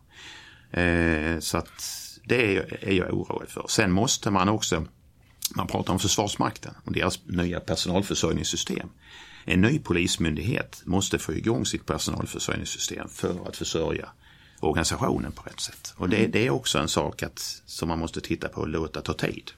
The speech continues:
Speaker 2: Mm.
Speaker 1: Det tar ett antal år. Problemet man har då, förr så kunde man göra niohundra poliser på ett och ett halvt år.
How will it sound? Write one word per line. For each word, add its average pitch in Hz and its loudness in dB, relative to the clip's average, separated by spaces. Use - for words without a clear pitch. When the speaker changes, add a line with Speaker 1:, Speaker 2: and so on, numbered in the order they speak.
Speaker 2:
Mm. 208 2
Speaker 1:
Det - 6
tar - 0
ett 73 -4
antal 78 0
år. - -8
Problemet 131 4
man 82 4
har 87 2
då, 87 0
förr - 0
så - -4
kunde 90 4
man 85 2
göra 82 2
niohundra 104 4
poliser 87 2
på - -6
ett - -4
och - -4
ett - -6
halvt - -4
år. - -4